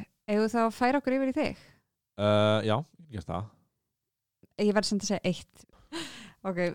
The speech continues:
Speaker 1: fór samt að daginn, daginn þar sem við, eh, fórum í, hérna, bíltúr.
Speaker 2: Já.
Speaker 1: Og keyrðum eitthvað upp í Mosfellsdal, eitthvað mjög næs.
Speaker 2: Mm.
Speaker 1: Eh, keyrðum síðan, beygðum niður eitthvað hjá Kjós og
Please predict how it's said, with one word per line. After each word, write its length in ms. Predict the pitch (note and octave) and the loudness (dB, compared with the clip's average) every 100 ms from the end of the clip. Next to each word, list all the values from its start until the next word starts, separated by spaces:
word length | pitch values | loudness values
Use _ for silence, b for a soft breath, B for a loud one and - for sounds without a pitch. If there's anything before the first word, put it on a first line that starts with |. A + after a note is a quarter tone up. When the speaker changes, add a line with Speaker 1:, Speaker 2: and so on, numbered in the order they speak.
| - | -4
Speaker 1:
fór 240 | A3 A3 | -6 -2
samt 180 | A3+ F#3+ | -4 -4
að 80 | G3+ | -6
daginn, 240 | G#3 G3 G3 | -6 -6 -6
daginn 160 | F#3 | -4
þar 100 | G3 G3+ | -4 -4
sem 80 | G3+ | -4
við, 100 | G3+ _ - G3+ | -4 _ -8 -6
eh, 100 | G3 | -4
fórum 400 | G3+ A3+ G#3+ G#3+ G#3 | -6 -6 -4 -4 -6
í, 140 | G3+ G3+ G3+ G3+ G3+ - _ _ _ _ _ G#3+ | -8 -14 -16 -14 -14 -14 _ _ _ _ _ -20
hérna, 460 | G#3 - G3+ G3+ G3 G3 - | -18 -16 -8 -4 -4 -4 -4
bíltúr. 400 | A#3+ - - - _ - | -6 -6 -12 -14 _ -8
Speaker 2:
Já. 140 | F#2 D#2 - B B B B _ | -8 -8 -12 B B B B _
Speaker 1:
Og 180 | G3+ G3+ | -2 -2
keyrðum 320 | - G#3+ G#3+ G3+ | 0 0 2 0
eitthvað 280 | G3 F#3 F3+ | 0 -2 0
upp 60 | |
í 20 | F3 | 2
Mosfellsdal, 1300 | G#3+ A#3 A#3 - G#3+ - A3+ G#3+ G#3 G#3 G#3 G3+ G3 | 4 4 2 0 -4 -4 0 2 2 2 2 0 -2
eitthvað 320 | G3 G3+ G3 G3 | -4 -2 0 0
mjög 160 | G3 F#3+ | -2 0
næs. 360 | G3 G3 G3+ - - B B | 0 -2 -2 -4 -6 B B
Speaker 2:
Mm. 120 | F3+ E3 - | -20 -14 -4
Speaker 1:
Eh, 280 | G3+ G3 G3 - - | 0 2 0 -4 -4
keyrðum 320 | A3 A3 G#3+ | -2 0 0
síðan, 240 | G#3+ G3+ F#3+ | 2 0 0
beygðum 320 | - G#3+ A3 G#3 | -2 0 2 2
niður 400 | G#3 A3 G#3+ G#3 | 2 2 2 0
eitthvað 240 | G#3 F#3+ | -2 -4
hjá 60 | G3 - | -6 -8
Kjós 520 | - A3+ A#3 A#3 A3 - - - | -4 -2 0 -2 -4 -6 -6 -2
og 220 | G3 | 0